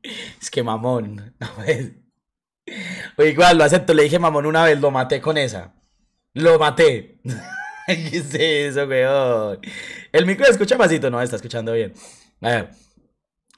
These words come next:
Sí, lo mató, lo mató con el mamón. <laughs> Es que. ¿Dónde está? ¿Dónde está eso, mamón? Y marica, que, que, no sé, me siento tan feliz hoy. <laughs> O sea, se los juro.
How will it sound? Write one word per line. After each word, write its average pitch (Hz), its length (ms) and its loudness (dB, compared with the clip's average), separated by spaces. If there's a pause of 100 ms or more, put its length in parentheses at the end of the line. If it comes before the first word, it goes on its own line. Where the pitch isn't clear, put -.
(180)
Sí, 123 180 -10
lo 143 140 -2
mató, 143 280 2
lo 135 80 0
mató 123 180 -2
con 131 100 -6
el 143 80 -4
mamón. 113 460 -6
<laughs> - 40 -20
Es - 140 -14
que. - 440 -6 (2000)
¿Dónde 170 200 4
está? 208 480 2
¿Dónde 156 220 2
está 180 260 4
eso, 156 160 4
mamón? 127 480 -2 (760)
Y 165 60 -10
marica, 147 440 2
que, 120 360 -12
que, 131 280 -4 (800)
no 143 140 -2
sé, 160 180 4
me 143 100 2
siento 139 260 -2
tan 160 160 4
feliz 139 300 -2
hoy. 180 440 4
<laughs> - 60 -16
O - 20 -2
sea, 127 180 -4
se 165 100 4
los 151 180 0
juro. 175 500 2